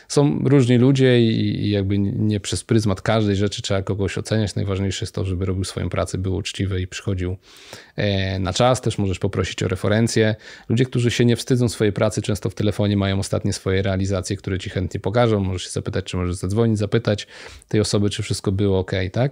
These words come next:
Więc to da się zrealizować. Natomiast cała koncepcja tego naszego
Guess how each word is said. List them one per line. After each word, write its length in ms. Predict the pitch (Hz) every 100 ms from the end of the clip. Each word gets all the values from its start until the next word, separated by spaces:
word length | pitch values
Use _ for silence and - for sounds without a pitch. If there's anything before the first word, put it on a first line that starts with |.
| -
Więc 220 | 117 113
to 320 | 120 110 104 123
da 180 | 104
się 420 | 98 98 101 - 107
zrealizować. 640 | 101 101 98 95 87 - - - - - 117
Natomiast 380 | 127 135 - _
cała 320 | - 160 156
koncepcja 460 | 143 127 147 - 123
tego 420 | 131 120 110 107
naszego 580 | 110 - 113 110 107